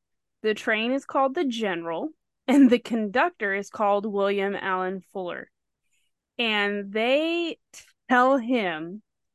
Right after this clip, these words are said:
that they are Confederate Secret Service agents on a special mission from General Beauregard. <sighs> Just like, uh, I just lo-, I love that that's a name. I love that General Beauregard is a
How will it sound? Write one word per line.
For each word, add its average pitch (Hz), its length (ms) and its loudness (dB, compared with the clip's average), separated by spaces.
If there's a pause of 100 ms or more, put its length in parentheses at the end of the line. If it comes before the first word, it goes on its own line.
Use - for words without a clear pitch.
(420)
that 214 180 0
they 233 180 0
are 226 140 0
Confederate 233 720 -4
Secret 262 460 -8
Service 226 340 -6
agents 185 480 -8
on 196 140 -6
a 180 40 -10
special - 640 2
mission 285 540 4
from 202 260 -2
General 294 640 2 (680)
Beauregard. 196 1000 -2 (1500)
<sighs> - 600 -2
Just 214 280 -8
like, 190 220 -8 (120)
uh, 175 80 -10 (460)
I 202 140 -6
just 190 180 -12
lo-, 185 120 -6
I 190 120 -8
love 180 340 -6
that 175 120 -10
that's 165 220 -10
a 165 40 -10
name. 156 440 -12
I 175 100 -12
love 180 360 -6
that 175 100 -12
General 170 280 -10
Beauregard 160 480 -12
is 165 100 -16
a 175 80 -16